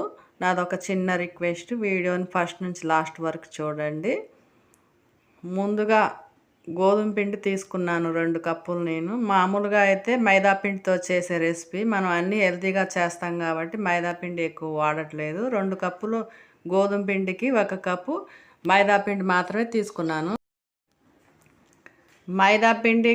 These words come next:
గోధుమ పిండి ఈ విధంగా తీసుకున్న తర్వాత సుమారుగా అర కిలో వచ్చిందండి. ఇదంతా కలిపితే బాగా కలుపుకోవాలి. మైదా పిండి, గోధుమ పిండి రెండు బాగా మిక్స్ చేసుకోవాలి.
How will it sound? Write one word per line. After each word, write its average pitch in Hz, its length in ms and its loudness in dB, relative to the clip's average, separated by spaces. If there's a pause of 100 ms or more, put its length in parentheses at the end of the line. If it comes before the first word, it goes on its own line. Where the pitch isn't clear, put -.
గోధుమ 208 400 6
పిండి 208 300 2 (160)
ఈ - 20 2 (140)
విధంగా 185 380 0 (120)
తీసుకున్న 185 420 -4 (120)
తర్వాత 170 500 -2 (760)
సుమారుగా 226 560 4 (120)
అర 202 80 6 (100)
కిలో 196 300 2
వచ్చిందండి. 190 760 0 (220)
ఇదంతా 175 400 -2 (120)
కలిపితే 175 420 -4 (680)
బాగా 196 380 6 (120)
కలుపుకోవాలి. 196 840 4 (100)
మైదా 190 300 4 (100)
పిండి, 202 260 0 (120)
గోధుమ 190 360 2
పిండి 185 260 -2 (100)
రెండు 185 220 -2 (100)
బాగా 175 320 0
మిక్స్ 175 220 -10 (120)
చేసుకోవాలి. 170 720 -2